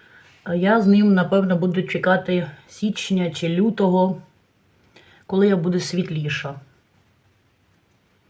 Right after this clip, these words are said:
Ну, у нас сонечко вийшло, друге січня, плюс сім, до нас плюс повернувся. На Новий рік чоловік каже, я вих-, він виходив топити,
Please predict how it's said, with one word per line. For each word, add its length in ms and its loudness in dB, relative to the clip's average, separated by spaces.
Ну, 120 -2
у 20 2
нас 280 0
сонечко 520 -4
вийшло, 520 0
друге 260 -2
січня, 420 -2
плюс 280 0
сім, 420 4
до 180 0
нас 180 0
плюс 280 -2
повернувся. 760 0
На 120 0
Новий 300 4
рік 320 0
чоловік 340 0
каже, 240 0
я 80 4
вих-, 280 -4
він 280 -2
виходив 420 -2
топити, 580 0